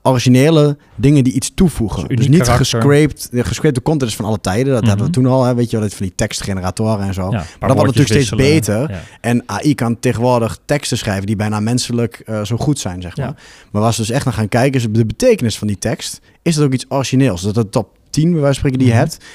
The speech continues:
Speaker 1: niet allemaal kopietjes zijn die even relevant zijn, maar eigenlijk ongeveer uiteindelijk op hetzelfde neerkomen.
Speaker 2: Ja.
Speaker 1: Dus weer een tutorial van exact dezelfde stappen, van hetzelfde resultaat, één stap verderop, zeg maar.
Speaker 2: Ja.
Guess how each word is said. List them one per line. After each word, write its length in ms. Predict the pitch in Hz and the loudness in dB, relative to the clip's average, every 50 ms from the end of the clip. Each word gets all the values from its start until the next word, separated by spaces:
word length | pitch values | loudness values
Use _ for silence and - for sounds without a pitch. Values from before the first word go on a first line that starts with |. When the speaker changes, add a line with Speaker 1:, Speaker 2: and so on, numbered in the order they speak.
| - - | -10 -4
Speaker 1:
niet 160 | - 131 - | -4 -2 -2
allemaal 300 | - 139 139 135 127 117 | 0 0 0 0 0 0
kopietjes 520 | - - 127 - - 180 - - 127 110 - | 0 -2 0 2 0 0 0 0 -2 -2 0
zijn 260 | - 113 107 107 107 | -2 -2 -2 -2 -2
die 120 | 104 104 | -2 -2
even 220 | 98 127 131 117 117 | 0 0 0 0 0
relevant 420 | 117 123 113 - - 139 147 135 | 0 -2 -2 0 0 0 0 0
zijn, 220 | - 127 104 98 101 | 0 -2 -2 -2 -4
maar 100 | 92 - | -4 -2
eigenlijk 360 | - 160 160 135 131 - - | -2 0 0 0 -2 -2 0
ongeveer 400 | 160 147 120 120 - - 170 165 | 0 0 0 -2 -2 0 2 2
uiteindelijk 400 | 143 104 113 123 151 175 165 127 | 2 2 0 0 0 0 0 0
op 60 | 110 | -2
hetzelfde 320 | 95 - 127 127 104 90 | -2 0 0 0 0 0
neerkomen. 540 | 98 117 127 123 104 - 73 69 87 101 135 120 | 0 0 0 0 -2 -4 -8 -10 -8 -6 -4 -4
Speaker 2:
Ja. 100 | 104 - - - - | -4 -6 -10 -14 -10
Speaker 1:
Dus 120 | - 107 104 | -6 -4 -2
weer 260 | 117 120 120 110 101 | 0 0 0 0 0
een 100 | 120 117 | 0 0
tutorial 520 | - 127 - 131 127 120 120 120 117 117 | 0 0 0 2 2 4 2 2 2 0
van 220 | 113 - 113 110 - | 0 -2 -6 -8 -8
exact 300 | - 110 - - 131 127 | -10 -8 -6 -6 -6 -4
dezelfde 260 | - 113 120 117 113 107 | -2 -2 0 0 -2 -2
stappen, 440 | - 127 117 - 123 120 117 107 | -2 -2 -2 -2 -2 -2 -2 -2
van 120 | - - 107 | -4 -4 -6
hetzelfde 420 | 107 - - 107 104 110 110 110 104 | -4 -4 -4 -4 -2 -2 -2 -2 -2
resultaat, 520 | 104 113 101 110 - 117 107 107 113 113 | -2 -4 -4 -4 -2 -2 0 0 0 -2
één 220 | - 117 120 117 | -2 -4 -4 -4
stap 200 | - - 113 - | -4 -4 -6 -6
verderop, 400 | - 120 113 117 104 107 92 - | -6 -6 -6 -6 -6 -8 -8 -10
zeg 120 | - - 87 | -12 -12 -10
maar. 140 | 92 87 82 131 | -10 -8 -6 -6
Speaker 2:
Ja. 100 | 110 | -6